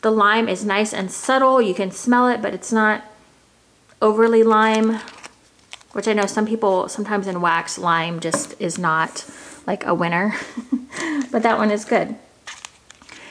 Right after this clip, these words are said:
Ginger ale. Okay, this is the one that I'm probably going back in for because I have been looking for, like, a Lake Providence Lodge dupe or whatever you wanna call it, even though a lot of people make ginger ale.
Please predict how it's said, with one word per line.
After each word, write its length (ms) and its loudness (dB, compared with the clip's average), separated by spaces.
Ginger 300 6
ale. 240 2
Okay, 180 4
this 180 4
is 120 0
the 80 6
one 180 8
that 100 4
I'm 120 2
probably 360 4
going 280 6
back 200 0
in 200 0
for 440 -2
because 340 2
I 200 0
have 200 2
been 100 6
looking 280 2
for, 340 0
like, 220 0
a 100 0
Lake 220 2
Providence 440 -2
Lodge 480 0
dupe 320 4
or 240 0
whatever 400 0
you 80 -2
wanna 180 -4
call 220 -2
it, 160 -2
even 180 0
though 140 0
a 20 0
lot 160 2
of 80 -6
people 180 -4
make 200 -6
ginger 340 -4
ale. 220 -2